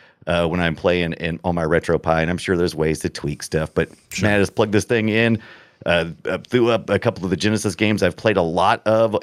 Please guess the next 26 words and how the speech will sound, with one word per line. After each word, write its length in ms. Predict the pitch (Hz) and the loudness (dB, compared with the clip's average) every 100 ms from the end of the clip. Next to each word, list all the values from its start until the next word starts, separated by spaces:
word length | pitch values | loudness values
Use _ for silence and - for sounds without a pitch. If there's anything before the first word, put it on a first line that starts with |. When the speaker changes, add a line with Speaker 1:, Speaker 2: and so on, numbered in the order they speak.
| - | -4
Speaker 1:
through 160 | 104 101 | -2 0
emulation, 640 | 101 104 107 117 135 127 123 104 | 2 2 2 2 2 -2 -4 -10
Speaker 2:
Mm-hmm. 220 | 104 98 - | -12 -14 -6
Speaker 1:
and 240 | 98 95 85 | -2 -2 0
the 80 | 87 | 0
experience 600 | 76 - 135 135 123 95 | 0 -4 0 2 2 0
just 360 | - 90 - - | -2 -2 -2 0
felt 340 | 92 82 - | 2 2 -4
snappy, 1000 | - - 117 120 117 - 117 110 107 - | -8 -6 0 0 0 0 -2 0 -2 -2
and 160 | 92 90 | 0 0
it 140 | 92 | 0
just 340 | 82 87 - - | 0 -2 -2 0
felt, 300 | 85 78 - _ _ | 2 2 -4 _ _
it 260 | - 90 - _ | -4 -4 -4 _
felt 340 | 95 78 - - | 0 0 -2 -10
crisp, 680 | - 156 127 123 - - - | -2 0 2 0 -6 -8 -6
and 220 | 82 76 | -4 -4
the 60 | - | -6
sound 640 | - 117 113 110 110 92 | -2 0 2 2 2 2
was 160 | 85 - | 0 0
just 360 | 85 76 - | -4 -6 -10
spot 560 | - - - 131 123 127 | -10 -8 -4 0 0 2
on. 260 | 117 113 - - | 2 0 -2 -2
It 240 | 180 143 | -2 -2
felt 320 | - 143 117 | 0 0 0
like 320 | 113 113 104 | 2 2 0